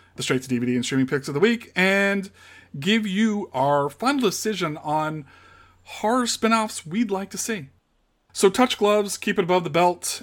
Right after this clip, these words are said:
and give us some jump scares with The Nun dos.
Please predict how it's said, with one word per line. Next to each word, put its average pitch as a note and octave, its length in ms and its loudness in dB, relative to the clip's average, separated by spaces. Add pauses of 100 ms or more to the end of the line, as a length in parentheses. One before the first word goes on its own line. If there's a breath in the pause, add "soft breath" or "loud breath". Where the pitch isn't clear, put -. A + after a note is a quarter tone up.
(100)
and C3 380 0
give C#3 160 0
us E3 120 0
some E3 160 -4
jump D3+ 180 -2
scares A#2 500 -4
with A#2 320 -8 (140)
The G#2 160 -12
Nun B2 500 -6 (320)
dos. A#2 540 -4